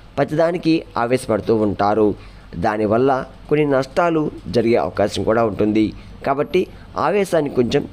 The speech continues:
తగ్గించుకోండి. మీరు బయటికి వారి-, బయటికి సంతోషంగా ఉంటారు. కానీ లోపల మాత్రం ఎన్నో బాధలు, ఎన్నో కష్టాలు, ఎన్నో కూడా మీరు భరిస్తూ ఉన్నారు. రేపటి రోజు అవన్నీ కూడా మీకు దూరం అవుతున్నాయి.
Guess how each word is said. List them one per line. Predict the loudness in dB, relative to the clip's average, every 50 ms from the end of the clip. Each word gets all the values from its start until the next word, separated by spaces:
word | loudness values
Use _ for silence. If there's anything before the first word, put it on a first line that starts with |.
| -4 -4
తగ్గించుకోండి. | -2 0 0 0 0 0 0 0 2 2 4 2 0 0 -4 -12 -18 -20 -14 -4 0
మీరు | 2 2 2 2
బయటికి | 2 2 2 2 2 0 0 2 2
వారి-, | 2 2 0 -2
బయటికి | -2 0 0 0 0 -2 -2 0 0 0 0 -2 -10 -20 -20 -20 -10 -4
సంతోషంగా | -2 0 2 2 2 2 4 4 4 4 4
ఉంటారు. | 2 2 0 0 2 2 2 2 0 -2 -6 -12 -18 -20 -20 -14 -6 -4
కానీ | -2 0 0 0 -2 -4 -6 -12 -18 -18 -10 -4 0
లోపల | 2 2 2 2
మాత్రం | 2 2 2 0 0 0 -2 -2 -4 -8 -6 -2
ఎన్నో | 0 0 2 4 4 4 2
బాధలు, | 2 2 0 0 2 2 2 2 2 0 0 -2
ఎన్నో | 0 0 2 4 4 2 2
కష్టాలు, | 0 -2 -6 -4 -2 0 0 0 0 0 -2 -4 -6 -8
ఎన్నో | -4 0 0 2 4 2 2
కూడా | 2 2 2 0 0
మీరు | 0 2 2 2
భరిస్తూ | 2 2 2 0 0 -2 0 2 2
ఉన్నారు. | 4 4 4 4 2 2 0 0 -2 -8 -20 -20 -20 -20 -14 -6 -2
రేపటి | -2 0 0 0 0 2
రోజు | 2 0 2 2 2 2 0 -2 -2
అవన్నీ | 0 2 2 2 2 2 2
కూడా | 2 2 2 2
మీకు | 2 2 0 2 2 0 0 -2 -8 -8
దూరం | -2 0 2 2 4 4
అవుతున్నాయి. | 2 2 2 2 2 2 2 2 2 0